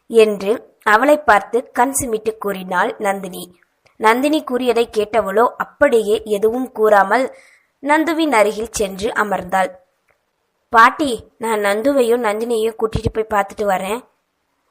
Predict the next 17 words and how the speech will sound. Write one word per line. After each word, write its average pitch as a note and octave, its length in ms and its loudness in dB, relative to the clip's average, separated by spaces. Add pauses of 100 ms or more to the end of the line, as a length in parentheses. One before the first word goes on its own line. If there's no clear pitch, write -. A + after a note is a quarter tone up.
(260)
தேன்மொழியோ, A3+ 640 2 (600)
"தானும் C#4+ 480 0
உடன் A#3+ 260 0
சென்றால் G3+ 560 -2
ரஞ்சித்தை A#3 640 -2
காணலாம் B3 500 0
அல்லவா?" A3+ 420 4 (1000)
என A3 300 4
நினைத்து G#3+ 460 0 (580)
நந்துவிடம், A3+ 640 0 (360)
"கண்ணா, G#3 340 -2 (560)
உனக்கு G#3+ 360 2 (240)
பொம்மைன்னா C#4+ 500 4
ரொம்ப B3 280 2
பிடிக்கும்ல, A#3 520 2 (480)
இப்ப A3 560 0
உன்னை G3+ 300 -2